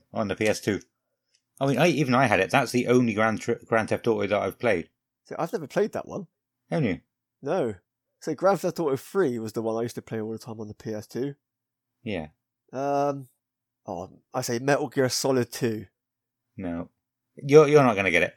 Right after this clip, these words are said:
Speaker 1: It was Gran Turismo three and four.
Speaker 2: Oh, <laughs> oh, oh, I see where this is going. <laughs>
Speaker 1: It's stupid. P S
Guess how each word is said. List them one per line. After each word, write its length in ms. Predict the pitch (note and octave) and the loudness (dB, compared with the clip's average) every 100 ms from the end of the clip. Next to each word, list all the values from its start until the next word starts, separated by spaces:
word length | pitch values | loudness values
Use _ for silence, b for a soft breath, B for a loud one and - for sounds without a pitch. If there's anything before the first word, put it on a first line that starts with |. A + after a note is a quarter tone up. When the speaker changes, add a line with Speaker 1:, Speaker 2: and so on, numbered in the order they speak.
| _ | _
Speaker 1:
It 100 | A#2 | -2
was 140 | B2+ F#2 | -2 -2
Gran 280 | B2+ B2+ B2 | 2 2 4
Turismo 380 | B2 A2+ A2 - | 2 2 2 2
three 180 | A#2 | 2
and 120 | A2 - | 2 2
four. 260 | F2+ D2+ - B B _ _ - | 0 0 -6 B B _ _ -4
Speaker 2:
Oh, 220 | D#3 D#3 - | 2 4 4
<laughs> 20 | |
oh, 440 | D#3+ F3+ E3+ F3+ F3 | 2 2 2 4 8
oh, 140 | F3+ | 8
I 40 | D#3 | 8
see 240 | - C3 | 2 -2
where 100 | B2 | -4
this 80 | B2 | -6
is 100 | A2+ | -6
going. 720 | B2+ D3 D#3 D#3 C3+ - - - C#4 | -4 -2 0 0 0 -2 -8 -6 -8
<laughs> 140 | - | -2
Speaker 1:
It's 460 | C#3+ C3 D3 - - | 2 4 2 0 -10
stupid. 760 | - - - C#3 A2+ G2 F2 - _ _ _ _ _ _ _ _ | -10 -8 -2 0 0 0 -2 -4 _ _ _ _ _ _ _ _
P 140 | D3+ D#3+ | 4 6
S 380 | D3 - - | 4 0 -14